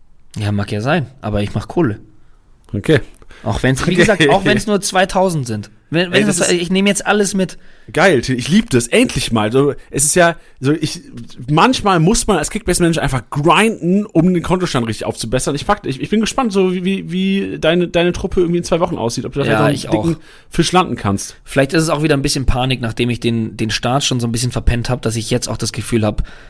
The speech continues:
Speaker 1: den Rückrundenstart ein bisschen verpennt zu haben. Ähm,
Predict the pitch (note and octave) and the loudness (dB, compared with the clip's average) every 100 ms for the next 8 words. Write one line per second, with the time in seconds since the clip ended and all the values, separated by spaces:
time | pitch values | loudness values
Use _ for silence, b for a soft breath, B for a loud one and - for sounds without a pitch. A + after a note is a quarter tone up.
0 | B - A2+ A2+ C#3 B2 - - G2+ G#2 | B -6 -2 0 0 -2 -2 -2 -2 -2
1 | G#2 - A2 G2+ - G2+ G#2 G2+ F#2+ C#3+ | -2 -4 -4 0 0 0 -2 -2 -2 -4
2 | B B B B - A2 A2+ A2 A2 A2 | B B B B -6 0 2 2 0 -2
3 | A2 | -4